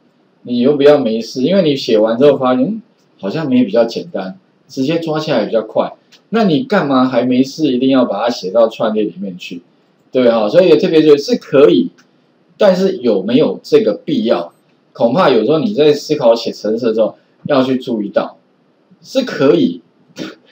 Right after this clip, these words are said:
但是没有比较简单的话，哦，千万就不要自找麻烦。OK，哈，应该可以懂我的意思吧？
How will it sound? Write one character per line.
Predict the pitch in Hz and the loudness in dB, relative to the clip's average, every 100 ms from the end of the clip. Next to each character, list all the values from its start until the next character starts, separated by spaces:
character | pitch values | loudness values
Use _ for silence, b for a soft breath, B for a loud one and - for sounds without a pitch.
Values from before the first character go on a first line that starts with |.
| _ | _
但 | 190 | 0
是 | 175 175 | 0 0
没 | 131 | 2
有 | 135 | 0
比 | 117 | 0
较 | 113 | -2
简 | 110 - - - | -2 -6 -10 -10
单 | 92 90 - - _ _ _ | -10 -8 -10 -12 _ _ _
的 | - | -2
话， | - 123 - - _ _ | 2 0 0 -18 _ _
哦， | - 107 92 | -6 -6 -6
千 | - 156 | -6 -4
万 | 165 139 | -2 2
就 | 147 147 - _ _ | 0 0 -12 _ _
不 | 113 | 0
要 | 131 151 104 - _ _ _ _ _ | 2 2 0 -6 _ _ _ _ _
自 | - - 214 110 | -18 -8 -6 -2
找 | 101 85 | -4 -4
麻 | 90 85 98 | -8 -10 -10
烦。 | - 87 82 _ _ _ _ _ _ | -10 -12 -14 _ _ _ _ _ _
OK， | 127 127 104 | -4 0 -2
哈， | 101 113 - | 0 -2 0
应 | 156 | 0
该 | 175 | 0
可 | 165 | 0
以 | 147 | 0
懂 | 127 123 | 0 0
我 | 135 | 0
的 | 107 | -2
意 | 120 | -4
思 | 113 113 | -6 -10
吧？ | 95 - | -10 -12